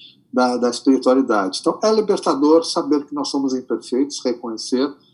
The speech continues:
ter os benefícios desse reconhecimento.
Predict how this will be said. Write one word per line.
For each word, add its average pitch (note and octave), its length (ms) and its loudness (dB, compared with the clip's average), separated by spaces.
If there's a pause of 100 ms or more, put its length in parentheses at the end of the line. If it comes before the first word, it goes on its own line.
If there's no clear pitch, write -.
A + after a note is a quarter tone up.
(420)
ter G3+ 140 6
os D#3+ 120 -2
benefícios D3+ 800 4
desse B2 320 0
reconhecimento. A#2+ 920 -4